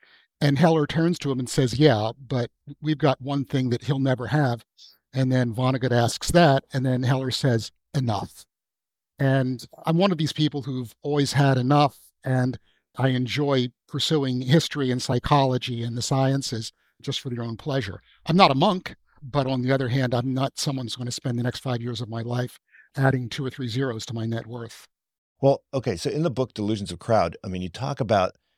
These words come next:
Speaker 2: how people kinda go insane. I wish that, I wish that you'd waited a, a year to write the book, 'cause then you could have had an entire chapter on Bitcoin <laughs> and crypto and meme stocks. But you say that, you know, people, I think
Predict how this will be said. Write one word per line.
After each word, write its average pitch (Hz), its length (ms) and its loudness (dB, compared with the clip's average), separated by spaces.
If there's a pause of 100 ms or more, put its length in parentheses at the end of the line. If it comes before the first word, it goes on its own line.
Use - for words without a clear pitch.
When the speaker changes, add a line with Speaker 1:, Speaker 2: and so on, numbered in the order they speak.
Speaker 2:
how 104 720 2 (280)
people 95 460 -2 (180)
kinda 123 200 -2
go 95 140 0
insane. 90 320 -2
I 95 40 2
wish 143 200 -2
that, 107 180 -10
I 110 40 -4
wish 139 180 -2
that 117 60 -6
you'd 90 260 -6
waited 104 320 0
a, 76 160 -4
a 90 60 -6
year 80 380 -4
to 87 120 -8
write 82 240 -2
the 80 80 -8
book, - 320 -10
'cause 92 160 -10
then 95 140 -4
you 82 80 -8
could 95 140 -4
have 80 100 -6
had 85 220 -2
an 78 80 -6
entire 82 580 -2
chapter 85 560 -2
on 80 320 -2 (320)
Bitcoin 90 560 -2 (300)
<laughs> - 40 -8
and 113 160 0
crypto 90 600 2
and 76 340 -4 (300)
meme 123 320 -4
stocks. - 640 -8 (420)
But 143 200 4
you 165 100 -6
say 196 140 2
that, 175 140 -2
you 143 80 -6
know, 139 80 0
people, 165 460 -2 (720)
I - 60 -12
think 139 220 -6